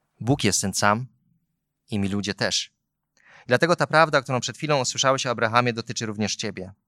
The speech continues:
Kiedy w pokorze przychodzisz do Boga i przez wiarę poznajesz Boga oraz siebie, stajesz się wolnym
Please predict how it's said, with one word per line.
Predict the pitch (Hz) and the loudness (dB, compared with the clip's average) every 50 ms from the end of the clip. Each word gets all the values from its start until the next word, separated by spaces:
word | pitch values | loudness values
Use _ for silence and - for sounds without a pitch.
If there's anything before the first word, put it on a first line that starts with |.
| _ _ _ _ _ _ _ _ _ _ _ _ _ | _ _ _ _ _ _ _ _ _ _ _ _ _
Kiedy | - 117 123 113 | -4 -4 -4 -2
w | - | -2
pokorze | - 127 - - 156 156 156 175 175 | -2 0 4 6 4 6 4 2 0
przychodzisz | - - 120 107 123 123 131 123 | -2 -2 0 -2 -4 -4 -4 -2
do | 110 131 117 | -2 -2 0
Boga | 101 110 101 92 95 85 90 - _ _ _ _ _ _ _ _ _ _ | 2 0 0 0 -2 -8 -10 -14 _ _ _ _ _ _ _ _ _ _
i | _ | _
przez | - - 110 98 | -10 -8 -8 -6
wiarę | 95 117 123 127 131 131 131 131 | 0 4 4 4 4 4 0 -2
poznajesz | 123 127 113 110 113 113 113 113 110 107 | -4 -6 -4 0 0 2 2 0 -2 -2
Boga | 101 123 120 110 117 | 0 0 0 2 0
oraz | 110 117 120 - | 0 0 0 -2
siebie, | - - 113 101 107 104 104 - _ _ _ _ _ _ _ _ _ | -2 -2 -4 -2 -2 -2 -2 -4 _ _ _ _ _ _ _ _ _
stajesz | _ - - - 139 127 135 139 131 | _ -14 -2 2 4 4 4 4 0
się | - - 139 123 | 0 -2 -2 -2
wolnym | 110 120 127 127 120 107 98 92 90 90 87 87 | 2 4 4 6 6 4 2 0 0 -2 -4 -8